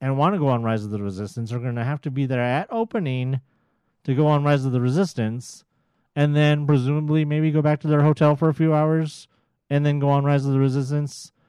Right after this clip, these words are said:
or go on Rise of the Resistance and then go back to their hotel and then go to the party. But what if you get a late boarding number? Then you have to, uh, wait. Then you, then you, I guess you can go home and then come back, and then your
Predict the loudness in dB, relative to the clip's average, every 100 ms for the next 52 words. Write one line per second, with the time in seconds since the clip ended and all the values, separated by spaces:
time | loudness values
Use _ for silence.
0 | _ _ -2 0 4 2 2 2 0 -2
1 | -4 -4 -6 -6 -4 -4 -4 -4 -4 -4
2 | _ 0 2 2 2 2 4 4 0 _
3 | _ _ _ _ -2 0 0 2 2 2
4 | 0 2 2 2 0 -2 _ _ -4 0
5 | 2 0 -2 0 0 0 -2 0 0 0
6 | -2 -8 _ _ _ -6 -2 2 4 2
7 | 2 -4 _ _ _ -2 0 2 0 0
8 | -2 0 2 2 2 2 0 -2 -8 _
9 | _ 0 0 0 -4 -4 -4 -4 -4 -4
10 | -4 -4 -4 -2 -2 -4 -4 -2 0 0
11 | -2 -2 -4 -2 -4 -2 -2 -2 -2 -6
12 | -4 -4 -4 -6 -8